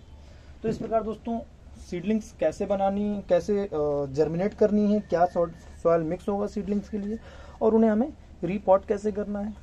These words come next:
ये पूरी जानकारी मैंने अपने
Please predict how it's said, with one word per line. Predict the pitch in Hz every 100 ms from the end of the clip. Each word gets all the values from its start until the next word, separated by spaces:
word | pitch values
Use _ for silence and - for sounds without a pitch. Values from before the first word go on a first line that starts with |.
| - -
ये | 170
पूरी | 165 180 180
जानकारी | 175 170 185 202 226 - - - - -
मैंने | 147 156 151 - - - - -
अपने | 160 170 170